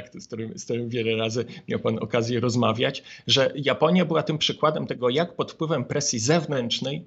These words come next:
zmienić się i zacząć odgrywać istotniejszą rolę w regionie. Chiny uz-,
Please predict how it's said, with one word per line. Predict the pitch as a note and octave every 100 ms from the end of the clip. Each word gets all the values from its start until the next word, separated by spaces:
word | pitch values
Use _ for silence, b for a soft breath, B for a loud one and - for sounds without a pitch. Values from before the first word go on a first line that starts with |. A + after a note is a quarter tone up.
| -
zmienić | A2+ C#3 D#3+ B2+ B2 -
się | F3
i | - C#3+
zacząć | A#2 C3+ G3 G3+ F3+ F3+
odgrywać | C#3+ A#2 C#3+ D#3+ D3+ D#3
istotniejszą | - B2+ C#3+ B2+ C3
rolę | B2+ B2 A#2
w |
regionie. | B2 A2+ A#2 A2 G#2 B B _
Chiny | - G3 F3+ F3+ A3 - _ _ _
uz-, | C3 C3